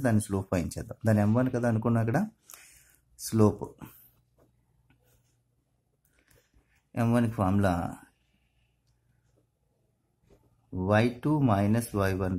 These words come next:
by ఎక్స్ టూ మైనస్ ఎక్స్ వన్. అంటే ఫస్ట్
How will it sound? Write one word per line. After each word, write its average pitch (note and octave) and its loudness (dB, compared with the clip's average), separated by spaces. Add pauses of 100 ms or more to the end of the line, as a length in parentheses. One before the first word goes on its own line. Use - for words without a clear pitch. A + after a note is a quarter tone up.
by F#2+ 2 (1300)
ఎక్స్ F#2 -8 (140)
టూ A#2+ 0 (180)
మైనస్ G2 -2
ఎక్స్ - -16
వన్. - -16 (1500)
అంటే A#2+ 0 (400)
ఫస్ట్ A2+ -4